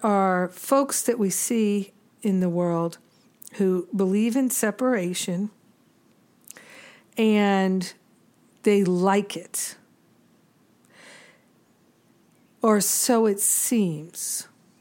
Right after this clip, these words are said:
And it seems that they, this is what they wish to teach. So, uh, I was listening to Bernie Sanders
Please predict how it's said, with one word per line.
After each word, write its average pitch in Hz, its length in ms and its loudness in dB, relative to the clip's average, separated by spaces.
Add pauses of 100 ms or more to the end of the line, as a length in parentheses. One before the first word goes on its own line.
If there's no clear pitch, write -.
(2250)
And 214 460 2
it 349 300 -2
seems 302 500 2
that 202 200 -2
they, 190 200 0
this 214 300 0
is 208 120 -4
what 196 200 -2
they 190 120 -2
wish 180 340 -2
to - 180 -8
teach. - 720 -8 (720)
So, 196 960 2 (640)
uh, 185 580 0 (380)
I 208 160 4
was 196 240 0
listening 220 800 2
to 185 520 0
Bernie 180 540 -2
Sanders 170 1080 -2